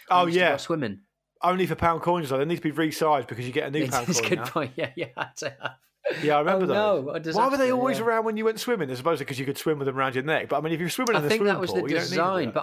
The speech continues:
Speaker 1: I, I only ever, like, wore them, like, going to, like, Preston Park or Flamingo Land and stuff like that. Again, a,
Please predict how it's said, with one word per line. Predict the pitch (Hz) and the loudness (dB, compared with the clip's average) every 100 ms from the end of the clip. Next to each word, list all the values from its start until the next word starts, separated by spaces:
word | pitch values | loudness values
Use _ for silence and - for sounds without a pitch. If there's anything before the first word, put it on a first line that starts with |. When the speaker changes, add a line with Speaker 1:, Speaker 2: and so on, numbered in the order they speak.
| 160 160 | -2 0
Speaker 1:
I, | 190 | 0
I | |
only | 226 208 | 2 0
ever, | 170 | 0
like, | 151 135 - | 2 0 -2
wore | 131 131 135 127 | -4 0 2 0
them, | 123 117 - | -2 -4 -4
like, | 123 | -4
going | 131 127 120 | -2 -4 -4
to, | 123 | -4
like, | 117 107 - | -4 -4 -6
Preston | 127 - 117 | -8 -8 -6
Park | 147 131 - | -6 -6 -8
or | |
Flamingo | - 123 135 117 | -8 -6 -6 -6
Land | 104 | -6
and | 101 | -8
stuff | - 120 | -12 -10
like | 110 | -6
that. | 117 113 | -4 -4
Again, | 127 - 214 | -8 -6 -4
a, | 220 | -4